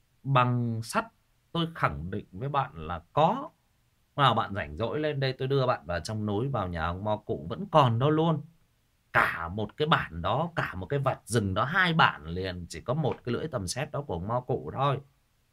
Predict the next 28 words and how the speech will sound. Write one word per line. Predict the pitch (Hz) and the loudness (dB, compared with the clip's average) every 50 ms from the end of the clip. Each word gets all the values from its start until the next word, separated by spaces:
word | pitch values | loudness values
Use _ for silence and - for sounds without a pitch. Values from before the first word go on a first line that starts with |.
| _ _ _ _ _ _ _ _ _ _ _ _ _ _ _ | _ _ _ _ _ _ _ _ _ _ _ _ _ _ _
Ờ. | - 92 104 101 101 98 87 78 80 - - _ _ _ _ _ _ _ _ _ _ _ _ _ _ _ | -6 -2 -2 0 0 0 -2 -4 -6 -10 -16 _ _ _ _ _ _ _ _ _ _ _ _ _ _ _
Còn | - 104 120 | -2 2 4
mấy | 143 165 | 4 4
ông | 190 185 | 4 6
Mo | 170 160 156 | 6 6 6
Thầy | - - 117 107 104 101 | 6 4 2 2 2 2
còn | 101 101 | 0 -2
không | - - 147 143 | -2 -4 -4 0
có | 139 131 135 156 180 | 2 2 2 2 2
nữa. | 196 185 151 - 185 220 233 - _ _ _ _ _ _ _ _ _ _ _ _ _ _ _ _ _ _ _ _ _ _ _ _ _ _ _ _ _ _ _ _ _ _ _ _ _ _ _ _ _ _ _ _ _ _ _ _ _ _ _ _ _ _ _ _ _ _ _ - | -2 -4 -6 -6 -6 -8 -10 -12 _ _ _ _ _ _ _ _ _ _ _ _ _ _ _ _ _ _ _ _ _ _ _ _ _ _ _ _ _ _ _ _ _ _ _ _ _ _ _ _ _ _ _ _ _ _ _ _ _ _ _ _ _ _ _ _ _ _ _ -4
Trở | - 113 104 | 0 2 4
lại | 107 98 | 4 2
với | 92 131 | 2 0
mèn | 156 160 127 113 117 | 0 0 0 0 0
mén | 120 117 131 156 190 | 0 0 0 -2 -2
đó. | 208 - - - _ _ _ _ _ | -4 -6 -8 -12 _ _ _ _ _
Ừ. | - 113 98 87 82 - _ _ _ _ _ _ _ _ _ _ _ _ _ _ _ _ _ | 0 0 0 0 -4 -10 _ _ _ _ _ _ _ _ _ _ _ _ _ _ _ _ _
Thì | 113 113 113 117 110 110 110 107 107 104 101 98 85 - - _ | -4 -2 0 0 0 0 -2 -2 -2 -2 -2 -4 -6 -8 -12 _
nói | - - 165 | -10 -8 -6
thật | 180 170 - - | -6 -6 -6 -4
lòng | 123 120 110 113 | -4 -4 -4 -2
là | 110 110 107 104 101 - _ _ _ | -2 -2 -2 -2 -4 -10 _ _ _
ăn | _ - 139 165 170 170 165 | _ -2 0 2 2 2 2
á, | 165 - 85 80 - | 0 -2 -4 -8 -8
là | - 95 | -8 -8
phải | - - 80 | -6 -6 -4
biết | 82 127 190 208 - | -2 -2 -2 -2 0
ăn. | - 147 165 165 160 135 | 0 0 2 2 2 0